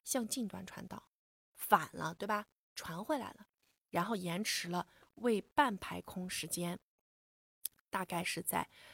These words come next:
这个一百二十分钟上下浮动十五分钟这个状态，嗯，就是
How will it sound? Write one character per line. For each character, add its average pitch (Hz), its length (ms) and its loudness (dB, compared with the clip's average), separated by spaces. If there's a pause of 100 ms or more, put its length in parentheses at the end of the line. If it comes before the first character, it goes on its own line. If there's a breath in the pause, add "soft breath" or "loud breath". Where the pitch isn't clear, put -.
(160 loud breath)
这 196 140 -2
个 - 100 -6
一 220 140 -4
百 - 120 0
二 202 180 0
十 190 140 -4
分 196 160 -4
钟 196 180 -2
上 254 240 0
下 208 220 0
浮 - 180 -8
动 180 160 -4
十 - 160 -4
五 180 100 -4
分 180 200 -6
钟 180 200 -4
这 180 120 -10
个 175 80 -4
状 170 260 -6
态， - 240 -8 (480)
嗯， 175 180 -2
就 180 140 -4
是 180 180 -2